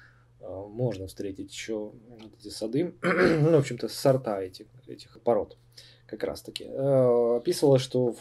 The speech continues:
в, в советское время, например, до половины сельхозкультур на побережье между Пшадой и, допустим, Небугом, там именно вот черкесские сорта,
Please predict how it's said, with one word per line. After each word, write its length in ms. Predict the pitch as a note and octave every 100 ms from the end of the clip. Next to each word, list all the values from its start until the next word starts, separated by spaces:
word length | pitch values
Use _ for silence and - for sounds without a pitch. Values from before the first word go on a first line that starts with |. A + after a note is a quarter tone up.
| - -
в, 120 | A#2
в 20 |
советское 460 | - D#3 D#3 - A#2+
время, 260 | A#2+ E3 B2
например, 480 | A2+ A2 A#2+ A#2+ - _ _ -
до 240 | B2+ C#3
половины 760 | C3 B2+ C3+ C#3 A#2+ G#2+ G2 G#2
сельхозкультур 720 | - A#2 A#2+ - A#2+ - D#3
на 100 | A#2+
побережье 580 | A2 G#2+ A#2 A#2+ G#2 G#2+
между 260 | G#2+ G2+
Пшадой 460 | G#2+ - A2 G#2 G2+
и, 880 | G#2 A2+ G#2 G2+ G2+ G#2 G#2+ A2+ A2 -
допустим, 440 | G#2+ G2+ - G#2
Небугом, 680 | A#2 D3 C3 A#2+ A#2 G#2+ G#2 G2 _ -
там 340 | A#2 A#2 A2 _ _ _
именно 400 | C3+ B2+ B2 A#2
вот 160 | A2 A2 -
черкесские 560 | - B2 - G#2 - -
сорта, 400 | - G#2 F2 F2